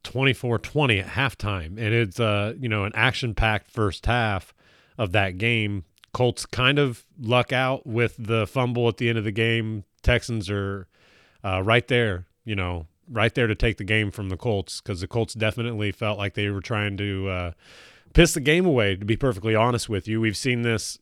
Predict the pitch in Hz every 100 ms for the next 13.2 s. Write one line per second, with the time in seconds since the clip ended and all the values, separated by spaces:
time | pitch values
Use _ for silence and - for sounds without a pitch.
0 | _ 131 113 113 110 107 120 135 - 143
1 | 120 117 123 127 120 110 117 113 113 -
2 | 120 120 113 107 120 117 - - 120 -
3 | 127 - 123 120 107 101 110 - - -
4 | 143 135 117 117 95 90 _ _ _ _
5 | _ _ - 131 123 113 117 107 85 78
6 | 80 90 _ _ - 107 101 104 101 101
7 | 101 104 104 _ _ _ 117 107 131 104
8 | 101 107 98 - _ 131 110 104 117 117
9 | - 95 85 90 107 123 123 127 123 135
10 | 127 135 123 _ 107 104 - 135 110 110
11 | 101 101 80 - 98 - 110 104 98 -
12 | 113 113 127 107 104 110 101 101 95 95
13 | 92 -